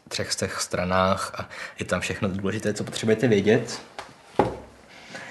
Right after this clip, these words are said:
Druhá vynikající knížka, teoretická, je <clears throat> Průvodce po světové literární teorii dvacátého století.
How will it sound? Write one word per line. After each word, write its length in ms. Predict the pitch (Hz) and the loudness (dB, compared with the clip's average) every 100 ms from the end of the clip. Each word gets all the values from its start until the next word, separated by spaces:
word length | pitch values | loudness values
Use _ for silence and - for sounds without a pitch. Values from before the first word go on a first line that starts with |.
| - 123 | 2 8
Druhá 320 | 127 127 123 | 12 12 12
vynikající 500 | 123 120 120 120 123 | 12 10 6 6 4
knížka, 440 | 127 123 - 131 | 6 4 6 6
teoretická, 760 | 127 101 107 113 - - 123 123 | 6 4 2 2 2 8 10 12
je 280 | 120 120 - - - 120 | 10 6 0 -2 6 8
<clears throat> 360 | 123 120 110 | 10 10 8
Průvodce 380 | 117 139 180 175 | 8 8 8 8
po 100 | 151 | 4
světové 320 | 131 110 127 | 4 6 6
literární 440 | 120 117 107 104 95 | 6 6 4 4 2
teorii 260 | 101 117 | 2 2
dvacátého 500 | 113 95 107 110 117 | 2 2 0 2 0
století. 500 | 117 - 104 120 - | 0 0 0 0 -6